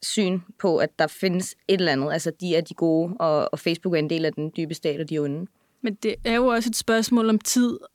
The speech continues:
Speaker 2: før der sker en terror, øh, aktion baseret i qanon. Altså, vi så det, har set det med diverse, øh, sådan muslimske, øh, radikaliserede grupper. Øh, de må jo heller ikke poste på sociale medier mere, ikke?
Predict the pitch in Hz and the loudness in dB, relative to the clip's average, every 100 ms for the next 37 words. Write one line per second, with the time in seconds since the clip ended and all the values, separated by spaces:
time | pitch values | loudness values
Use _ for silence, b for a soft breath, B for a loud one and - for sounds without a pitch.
0 | - - 233 220 202 208 - 226 202 208 | -18 -4 0 2 0 -2 0 0 2 0
1 | - 208 202 214 220 220 202 190 - 190 | 0 0 0 0 -2 0 2 2 -2 -4
2 | - 214 - 208 202 - 202 - 220 185 | -2 0 0 -2 -2 -2 -4 0 0 0
3 | 196 - 202 190 180 175 170 185 185 190 | -4 -2 -2 0 -2 -4 -6 -6 -4 0
4 | 202 196 214 202 202 202 - 220 - 214 | 0 2 0 0 0 -2 0 -2 0 2
5 | 202 196 202 185 185 190 - 214 196 196 | 2 0 -2 -2 -2 -2 -2 0 0 0
6 | - - - - - - 196 190 208 202 | -2 -6 -10 -12 -12 -4 -4 -2 -2 -2
7 | 220 208 214 214 190 185 185 185 - B | 0 0 -2 0 2 2 2 0 -4 B
8 | B B B B - 196 185 180 - 190 | B B B B -4 0 2 0 0 -4
9 | 185 202 190 - 208 202 196 196 202 214 | -2 0 0 2 2 2 0 0 2 2
10 | 208 - 202 - 214 208 202 202 190 - | -2 -2 -4 2 4 4 2 2 -2 0
11 | 196 190 - 196 190 - 185 196 196 185 | -2 -2 -4 -4 -4 -2 -2 0 0 0
12 | - 185 185 190 208 233 | -2 -2 0 0 0 0